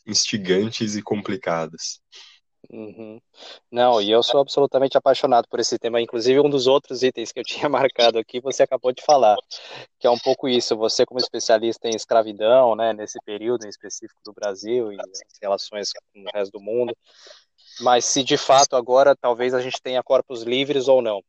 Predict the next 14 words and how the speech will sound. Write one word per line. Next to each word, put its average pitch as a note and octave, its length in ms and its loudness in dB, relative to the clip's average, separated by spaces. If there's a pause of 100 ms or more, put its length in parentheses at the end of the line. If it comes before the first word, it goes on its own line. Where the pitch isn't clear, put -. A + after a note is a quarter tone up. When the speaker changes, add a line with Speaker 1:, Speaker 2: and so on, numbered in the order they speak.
(100)
Speaker 2:
<laughs> - 760 -6 (100)
se B2 360 0
a A#2+ 140 4
gente B2 560 -2
de B2 220 -4
fato A#2+ 500 -2 (200)
se - 200 -8
liberou. A#2 600 2
Não, C3+ 300 2
tudo F#3+ 220 0
bem A#2 260 -2
que A#2 200 -4 (100)
tem A2+ 180 -4 (100)
corpos A#2 420 0